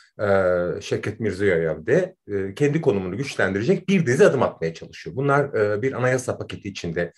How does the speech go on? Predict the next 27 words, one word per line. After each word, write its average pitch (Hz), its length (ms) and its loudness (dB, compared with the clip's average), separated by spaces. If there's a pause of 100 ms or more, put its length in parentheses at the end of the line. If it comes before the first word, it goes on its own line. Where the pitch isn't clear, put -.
(120)
şekillendirilmek 85 920 -4
isteniyor 151 720 0
ve 139 140 4
bunun 165 140 4
içerisinde 101 840 0 (300)
başkanlık 135 440 0
süresinin 107 400 0
uzatılması 107 640 -2
var, 139 240 6
başka - 260 -2
bir - 60 -12
takım 107 220 -10
noktalar 98 440 0
var. 147 260 4
Bunlar 113 240 0
kritik - 320 -8
olan, 185 260 2 (440)
en 131 120 4
önemlisi 104 400 2
başkanlık 101 380 0
süresinin 95 360 -6
uzatılması. 95 720 -2
Ama 196 360 4 (360)
bir 170 300 2
de 220 200 2
Karakalpakistan'ın, 143 1400 0
e, 101 340 0